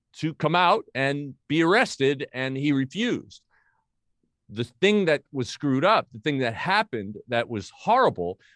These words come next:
was that he was outside,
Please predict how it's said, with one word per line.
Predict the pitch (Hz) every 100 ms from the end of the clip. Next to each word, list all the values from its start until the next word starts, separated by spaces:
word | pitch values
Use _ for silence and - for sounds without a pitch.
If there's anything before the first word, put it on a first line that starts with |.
| _
was | 135 127
that | 156 151 139 _ _ _ _ _ _ _ _ _ _ _ _ _ _ _ _ -
he | 208
was | 175
outside, | 180 170 - 156 143 135 170